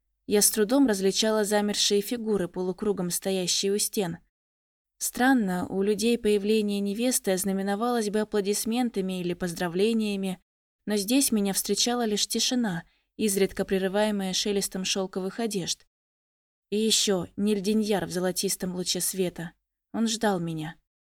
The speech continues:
Его распущенные волосы переливались всеми оттенками алого, от цвета свежей, только что пролитой крови до глубокого рубинового отблеска, а относительно скромное на надиво изящного покроя пурпурное одеяние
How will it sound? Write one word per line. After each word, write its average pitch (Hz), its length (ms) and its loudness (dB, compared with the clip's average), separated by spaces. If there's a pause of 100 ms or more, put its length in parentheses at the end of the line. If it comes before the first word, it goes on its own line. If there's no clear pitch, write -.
(340)
Его 214 220 2
распущенные 220 720 0
волосы 220 420 0
переливались 196 720 0
всеми 220 400 -2
оттенками 214 720 -2
алого, 165 460 -6 (420)
от 185 200 -6
цвета 202 360 2
свежей, 208 500 0
только 196 300 -2
что 185 220 -2
пролитой 190 460 -2
крови 214 440 0 (400)
до 196 200 0
глубокого 196 640 0
рубинового 214 680 0
отблеска, 175 760 -4 (340)
а 190 140 -2
относительно 202 680 0
скромное 190 600 -2
на 185 100 -4
надиво 196 500 0
изящного 190 540 -2
покроя 190 460 -2
пурпурное 190 640 -4
одеяние 190 640 -4